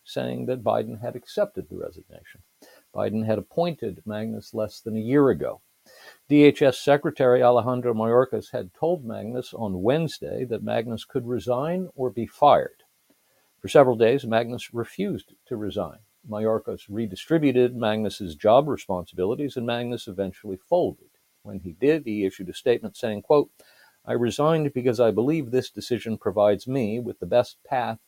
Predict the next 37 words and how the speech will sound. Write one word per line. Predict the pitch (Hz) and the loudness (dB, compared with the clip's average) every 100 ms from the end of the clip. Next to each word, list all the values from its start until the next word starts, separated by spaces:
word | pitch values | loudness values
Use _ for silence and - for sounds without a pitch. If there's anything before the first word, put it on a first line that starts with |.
| - | -8
for | 107 | -6
advancing | 95 95 120 123 - 101 | -6 -2 -2 -2 -6 -6
my | 107 117 | -4 -4
commitment | - 113 160 - 92 _ | -4 -2 -2 -4 -10 _
to | 107 | -12
professional, | - 92 170 165 147 143 139 | -10 0 2 2 -2 -8 -6
innovative, | 131 131 117 117 113 107 | -4 -2 0 -2 -2 -6
and | 107 104 98 | -8 -10 -8
community-engaged | 117 123 156 147 131 107 110 101 117 113 90 _ _ _ | -8 -6 -6 -8 -10 -8 -8 -6 -4 -4 -6 _ _ _
policing," | 123 123 - - - _ _ _ _ | -4 -4 -6 -14 -20 _ _ _ _
end | 113 107 - | -8 -8 -2
quote. | 104 65 - _ - - - - | -2 -2 -8 _ -20 -20 -20 -6
No | 131 135 | 4 8
one | 147 143 | 8 8
has | 127 131 | 4 4
yet | 120 123 | 4 2
explained | 113 - 127 120 104 | 2 -2 0 0 0
why | 107 117 131 | 4 6 6
Mayorkas | 123 113 110 113 113 95 | 4 2 2 0 -2 -12
felt | - 131 131 104 | -6 -4 -4 -6
the | 95 | -16
sudden | - 131 120 117 | -6 -4 -4 -6
urge | - 151 120 104 - | -2 -2 -2 -6 -8
to | - | -6
get | 113 127 | -2 -2
rid | 120 170 107 | 0 0 0
of | 64 | -4
Magnus. | 80 73 - - - _ - - _ | -6 -6 -8 -16 -20 _ -20 -20 _
Given | 110 117 | -2 0
that | 110 | -2
House | 110 110 - | -2 -2 -2
Republicans | 95 127 123 120 110 | 0 2 2 -2 -8
had | - 107 107 | -4 -4 -2
him | 110 | -4
in | 101 98 | -4 -6
their | 98 98 | -8 -10
sights, | - 123 117 _ _ | -4 -2 -4 _ _